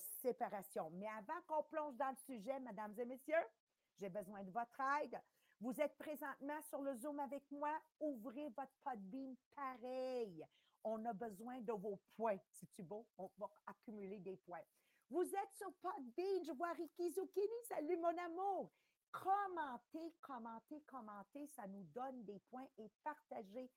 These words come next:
ça nous donne des points. Vous êtes sur Facebook Live. Je ne l'ai pas encore ouvert. Je vais l'ouvrir là, mais que Marie-Pierre commence à parler. Vous êtes sur Facebook Live.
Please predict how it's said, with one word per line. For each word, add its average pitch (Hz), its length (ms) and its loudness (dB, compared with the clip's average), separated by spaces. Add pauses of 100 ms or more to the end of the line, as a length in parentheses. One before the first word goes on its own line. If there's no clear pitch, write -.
(260)
ça 294 300 -6
nous 247 180 -4 (100)
donne 247 300 -4
des 196 160 -8 (100)
points. 170 160 -8 (140)
Vous 285 160 2 (100)
êtes 370 180 -2
sur 320 160 -8 (100)
Facebook 302 540 -6
Live. 285 420 4 (240)
Je 190 100 -8
ne 180 40 -2
l'ai - 40 -6
pas 214 140 0
encore 196 300 -2
ouvert. 170 300 -2
Je 139 80 -16
vais 175 120 -4
l'ouvrir 165 440 -10
là, 185 160 -4
mais 170 160 -8
que 190 120 -10
Marie-Pierre 175 500 -10
commence 175 300 -8
à 170 80 -4
parler. 170 380 -4 (420)
Vous 226 180 0
êtes 359 160 4
sur 330 180 -4 (120)
Facebook 320 600 -6
Live. 247 640 -2